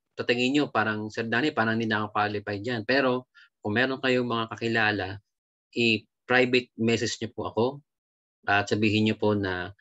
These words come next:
meron po akong ipapakilala sa inyo para makausap po natin. Kaya siguro hanggang dito po muna yung ating vlog. Sa susunod po, kung loloobin, babalik naman tayo dun sa mga topics natin. Pero for the meantime, ah, this,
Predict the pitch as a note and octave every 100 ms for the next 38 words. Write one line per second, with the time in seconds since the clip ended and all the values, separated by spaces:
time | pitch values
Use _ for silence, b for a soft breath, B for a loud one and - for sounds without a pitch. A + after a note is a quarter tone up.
0 | B B - A2 A2+ A2+ G#2+ A2 A2 A2
1 | G#2 - G#2+ G2+ G2+ G2 - C3+ C3 A2+
2 | A2+ G#2+ _ _ _ - G2 F#2 F#2+ F2+
3 | F#2+ G2 A2+ - G#2 - G2+ F2+ F2 F#2
4 | - G2 - _ _ - F2+ G#2 G#2+ B2
5 | C#3+ C#3 G#2+ A2 A2+ G#2+ A#2+ A2+ A2 A2+
6 | D#3 - B B B - G#2 G2+ A2 A2
7 | G2+ G2+ A#2+ C3+ - _ _ _ - B2
8 | A#2 D#3 D#3 C#3 C3+ - A2+ A#2 A#2 A2
9 | - C3+ C#3+ D3+ C#3+ C#3 A#2+ A2 G#2+ G#2+
10 | - G2+ F#2+ F#2+ - F#2+ - F2+ - F2+
11 | - F2 E2+ A#2+ A#2+ B2+ B2+ C3+ C3+ A#2+
12 | G#2 G#2 G#2 B B B - G#2+ G#2 G2
13 | F#2+ G2 A2+ - -